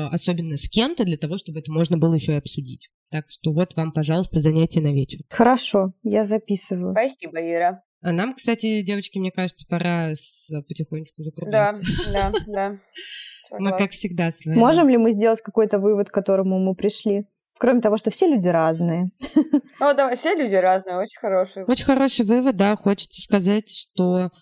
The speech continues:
Speaker 1: я на самом деле тоже очень, э, мне кажется, про-, у-, все время и стараюсь и учусь думать, э, о том, что действительно ты никогда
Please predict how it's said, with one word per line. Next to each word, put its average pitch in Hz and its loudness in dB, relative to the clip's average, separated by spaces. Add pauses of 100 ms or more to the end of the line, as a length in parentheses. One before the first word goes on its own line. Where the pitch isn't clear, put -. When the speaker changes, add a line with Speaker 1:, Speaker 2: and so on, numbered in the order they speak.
(400)
Speaker 1:
я 190 4
на 240 4
самом 180 2
деле 170 2
тоже 196 2
очень, 151 0
э, 147 0
мне 147 0
кажется, - -4
про-, - -6 (140)
у-, 180 0
все - 2
время 165 2
и 131 -6
стараюсь 160 0
и 151 -2
учусь 160 -4
думать, 165 -8
э, 151 -10 (520)
о 156 -8
том, 160 -4
что - -4
действительно 139 -4 (140)
ты 165 -10
никогда 151 -4